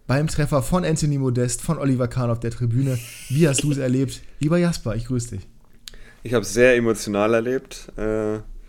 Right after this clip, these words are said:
Speaker 2: ich hätte nicht mehr damit gerechnet, auch mit null zwei, weil die Bayern ja näher am null drei waren. Aber es war einfach nur Ekstase.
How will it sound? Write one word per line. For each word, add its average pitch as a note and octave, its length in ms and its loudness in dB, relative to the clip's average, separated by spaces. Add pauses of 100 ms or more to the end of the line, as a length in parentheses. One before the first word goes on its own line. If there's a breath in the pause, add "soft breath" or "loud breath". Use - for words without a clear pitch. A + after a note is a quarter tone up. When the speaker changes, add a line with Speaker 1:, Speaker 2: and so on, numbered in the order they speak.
(1000 soft breath)
Speaker 2:
ich - 120 -4
hätte - 120 2
nicht B2 180 2
mehr B2 120 2
damit A#2 280 4
gerechnet, A2+ 380 0
auch G2+ 120 -2
mit G#2 80 -2
null G#2 160 2
zwei, G#2 280 0
weil G2 160 6
die G2+ 100 0
Bayern G#2 260 2
ja G2+ 80 2
näher G2+ 180 0
am G2 140 -2
null G2 160 0
drei G2+ 300 0
waren. F2+ 280 -4 (220)
Aber F#2 540 -4 (160)
es - 280 -10
war F#2+ 140 -2
einfach F#2+ 180 -6
nur F#2+ 160 -4
Ekstase. F#2+ 760 -4